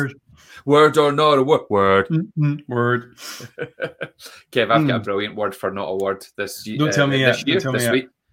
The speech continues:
Speaker 2: No, I'm not gonna.
Speaker 1: Have,
Speaker 2: I'm gonna.
Speaker 1: what, what is your, what's been your biggest, uh, show off moment of the week?
Speaker 2: My biggest show off moment of the week. Um, I think, uh, well, it's been an interesting week for me. I tried to take some time off last week, but actually failed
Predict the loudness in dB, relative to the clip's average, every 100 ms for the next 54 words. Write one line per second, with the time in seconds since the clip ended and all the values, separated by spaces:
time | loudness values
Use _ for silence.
0 | _ -6 -6 -6 -6 -6 0 2 2 -2
1 | -12 -2 2 2 2 2 2 -2 0 0
2 | 0 -4 -4 -2 0 0 2 0 -2 -2
3 | -2 -4 0 2 2 0 -6 -4 -4 -4
4 | -4 -6 -6 -8 -8 -8 -8 -14 _ _
5 | _ _ _ _ -20 -20 -20 -16 -4 -2
6 | -2 -4 0 2 2 0 -2 -2 -4 -2
7 | 0 -2 -6 -20 -20 _ -2 2 2 4
8 | 4 2 -2 -8 -8 -10 -4 -2 -2 -4
9 | _ -18 -6 0 2 4 2 0 -4 -4
10 | -4 -2 -4 -6 -8 -8 -8 -10 -10 -6
11 | -4 -4 -4 -8 -8 -12 -10 -10 -6 -4
12 | -2 -2 -2 -2 -2 -4 -2 -4 -4 -2
13 | -2 -2 -2 0 0 -4